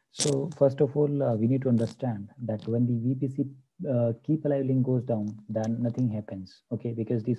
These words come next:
soul of our network is the V P C peer link, right? Everything is synchronized using the keep, uh, the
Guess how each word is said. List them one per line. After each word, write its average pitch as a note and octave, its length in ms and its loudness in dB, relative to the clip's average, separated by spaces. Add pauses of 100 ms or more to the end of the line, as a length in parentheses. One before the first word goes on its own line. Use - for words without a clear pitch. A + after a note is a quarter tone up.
(140)
soul C3+ 300 0
of C3 120 -8
our B2 120 -4
network B2 400 -2 (180)
is A2+ 120 -8
the B2 100 0
V A#2+ 160 0
P A#2+ 120 -4
C C3 260 -6 (260)
peer C3 160 4
link, G2+ 340 -4
right? A#2 180 -2 (500)
Everything C3 440 2
is B2 160 2
synchronized A#2+ 760 -2 (120)
using A#2+ 360 0
the C#3 200 -4 (280)
keep, C#3+ 260 -2 (120)
uh, G#2+ 460 -2 (160)
the A#2+ 100 4